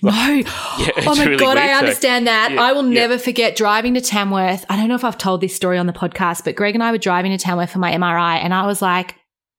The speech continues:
Speaker 1: "This might be our last moment feeling like this for the rest of our lives. Like, this might be the moment that changes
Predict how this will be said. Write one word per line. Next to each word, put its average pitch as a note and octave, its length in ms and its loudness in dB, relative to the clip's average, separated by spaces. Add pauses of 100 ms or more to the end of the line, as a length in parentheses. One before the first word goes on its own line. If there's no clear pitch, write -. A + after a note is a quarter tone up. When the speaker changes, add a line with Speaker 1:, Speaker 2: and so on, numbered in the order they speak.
(140)
Speaker 1:
"This A#3 200 0
might D#4 200 2
be D4 120 0
our C4 120 2
last F#3+ 300 0
moment F3+ 440 0
feeling F3+ 300 -2
like E3+ 140 -2
this E3+ 180 -2
for - 100 -4
the F3+ 80 -4
rest G3 260 -2
of F#3+ 40 -6
our F3+ 160 2
lives. E3 360 0
Like, F3 180 -4
this A#3 180 0
might A#3+ 200 0
be A3+ 100 0
the G#3 100 0
moment F3+ 320 0
that - 120 -6
changes F3+ 500 -2